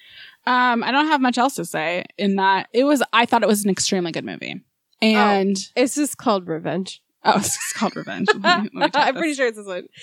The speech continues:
Speaker 2: Yeah, it's that one. It's just called Revenge. Um, it is written, dire-, written and directed by Coralie Fargiat.
Speaker 1: Okay, I got it.
Speaker 2: Uh, and I'm pretty sure I watched it on Shudder.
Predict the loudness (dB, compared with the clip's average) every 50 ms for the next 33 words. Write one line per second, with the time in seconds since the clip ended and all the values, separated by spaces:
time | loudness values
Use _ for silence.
0 | -18 -14 -4 2 4 6 6 6 4 4 2 0 2 2 0 0 -2 -2 -2 -4
1 | 0 4 4 4 4 4 2 0 2 2 2 2 0 -2 -6 -10 -14 -14 _ -2
2 | 0 2 2 2 0 -2 -4 -6 -8 -12 -16 _ _ _ _ _ _ _ 4 4
3 | 6 4 6 4 2 4 2 0 2 2 2 0 0 0 -2 0 0 2 2 2
4 | 2 4 2 0 0 0 0 0 0 -2 -2 0 0 0 2 0 -2 -4 -4 -4
5 | -6 -8 -10 -14 _ _ -2 -2 0 0 -2 -4 -8 -10 _ -8 -6 -6 -4 -4
6 | -4 -6 -8 _ _ -18 -18 -18 -18 _ _ _ _ -4 -2 -2 -2 0 -4 -8
7 | -8 -4 0 0 2 2 4 2 2 2 2 2 0 0 -2 -4 -8 _ _ _
8 | 2 2 2 4 6 4 4 6 6 6 6 8 6 6 4 2 2 0 0 2
9 | 0 -2 -4 -4 -2 0 0 0 0 -2 -2 -4 -6